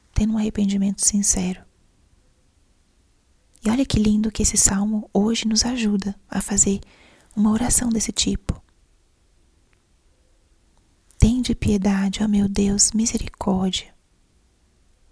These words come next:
O salmo começa clamando a misericórdia de Deus. "Na imensidão de vosso amor, purificai-me."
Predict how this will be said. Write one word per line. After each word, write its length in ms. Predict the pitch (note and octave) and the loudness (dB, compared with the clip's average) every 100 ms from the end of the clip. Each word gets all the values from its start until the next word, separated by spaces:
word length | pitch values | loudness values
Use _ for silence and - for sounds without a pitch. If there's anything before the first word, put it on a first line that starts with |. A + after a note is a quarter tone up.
| _ _ _ - | _ _ _ -8
O 100 | A#3 | 0
salmo 320 | - G#3+ A3+ | 2 2 0
começa 440 | - A3+ A#3 A3+ A#3+ | -2 0 2 2 0
clamando 600 | - G3+ G3+ A3+ B3+ A#3 | 0 0 2 2 0 0
a 40 | |
misericórdia 640 | G#3+ G#3 G#3 - G3+ G3 | 2 2 0 0 0 0
de 100 | G3 | 0
Deus. 560 | G3 F#3+ G#3 - - G#3+ _ _ _ _ _ _ _ _ _ _ _ _ _ _ _ - _ - | 0 0 -2 -4 -4 -4 _ _ _ _ _ _ _ _ _ _ _ _ _ _ _ -20 _ 0
"Na 180 | G3+ G#3+ | 4 6
imensidão 720 | G#3+ G#3 G#3+ - G3 G#3 B3+ | 6 2 2 0 2 2 2
de 140 | B3 | -2
vosso 340 | A3 G#3 - - | -2 2 2 2
amor, 420 | G3 G3+ A#3+ - _ _ _ _ - | 0 0 -2 -6 _ _ _ _ -10
purificai-me." 840 | - G#3 G3+ A#3 - - F#3 F#3+ G3+ | 0 2 2 -2 -2 -2 -2 -6 -10